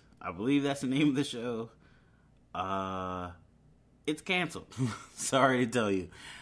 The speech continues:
Apparently, they're canceling it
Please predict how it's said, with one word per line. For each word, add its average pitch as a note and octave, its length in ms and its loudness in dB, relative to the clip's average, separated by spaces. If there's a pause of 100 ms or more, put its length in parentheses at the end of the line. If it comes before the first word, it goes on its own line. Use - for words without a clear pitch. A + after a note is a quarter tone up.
(180)
Apparently, D3 880 2
they're A#2+ 560 -2
canceling C#3 1120 0
it B2+ 260 -2